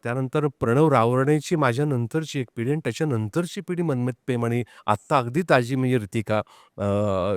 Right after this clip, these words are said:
श्रोत्री आहे. म्हणजे ह्या पिढ्या कशा एका सिनेमामध्ये काम करतात, अ, करत होत्या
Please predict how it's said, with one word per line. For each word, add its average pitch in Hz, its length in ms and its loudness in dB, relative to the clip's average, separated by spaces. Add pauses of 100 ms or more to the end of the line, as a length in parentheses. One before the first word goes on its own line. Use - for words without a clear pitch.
श्रोत्री 117 480 -2
आहे. 101 220 0 (320)
म्हणजे 131 180 -2
ह्या 147 120 -2 (100)
पिढ्या 139 340 2 (120)
कशा 190 400 -2
एका 143 240 -4
सिनेमामध्ये 135 640 -2
काम 113 320 -2
करतात, 113 340 -4 (360)
अ, 104 320 0 (100)
करत 117 240 0
होत्या 120 320 0